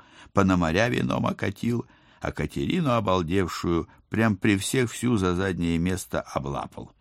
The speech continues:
А опосля говорит, как по писанному: «Теперь она имущество мое, мой дом, амбар, хозяйственная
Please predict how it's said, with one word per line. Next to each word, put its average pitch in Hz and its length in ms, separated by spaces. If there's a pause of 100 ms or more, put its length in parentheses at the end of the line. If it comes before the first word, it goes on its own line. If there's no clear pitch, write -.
(840)
А 104 160
опосля 143 460
говорит, 117 480
как - 260
по 85 120
писанному: 78 760 (540)
«Теперь 117 500
она 104 340
имущество 123 920
мое, 73 440 (460)
мой 95 320
дом, 110 460 (380)
амбар, 90 640 (100)
хозяйственная 87 1160